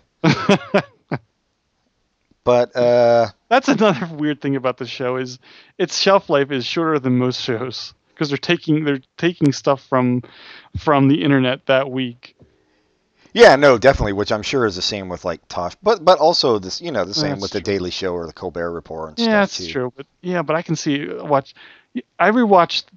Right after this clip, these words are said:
Speaker 1: the, well, this isn't Colbert Report, but I rewatched the, the time Colbert did the president's, uh, press con-, uh, press, what's it called, press dinner.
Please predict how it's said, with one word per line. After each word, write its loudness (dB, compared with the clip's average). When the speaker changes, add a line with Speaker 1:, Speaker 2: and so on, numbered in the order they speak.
Speaker 1:
the, -10
well, 2
this 0
isn't -2
Colbert -2
Report, -8
but 0
I 4
rewatched 2
the, -2
the -6
time 0
Colbert -4
did -4
the -2
president's, -2
uh, -2
press -4
con-, 0
uh, 2
press, -4
what's -4
it -8
called, -4
press -6
dinner. 2